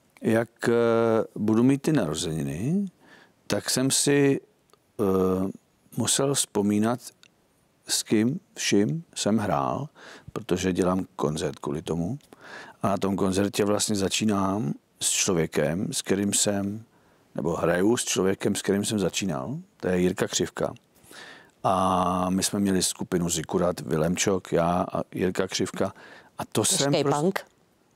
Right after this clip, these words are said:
Speaker 1: Prosím?
Speaker 2: Těžký punk.
Speaker 1: Těžký punk v té době. A to jsem začal hrát v šestý třídě.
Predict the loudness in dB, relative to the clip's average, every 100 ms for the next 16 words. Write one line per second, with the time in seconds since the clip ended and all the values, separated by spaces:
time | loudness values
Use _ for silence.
0 | _ _ 0 2 0 0 0 2 2 2
1 | 2 0 0 0 0 0 -2 -2 2 4
2 | 4 2 0 -6 -20 -20 -20 -8 -2 0
3 | 2 2 0 0 0 -2 -4 _ _ _
4 | _ _ -4 0 0 0 -2 0 0 2
5 | 0 -2 -2 -4 -2 -2 -2 -2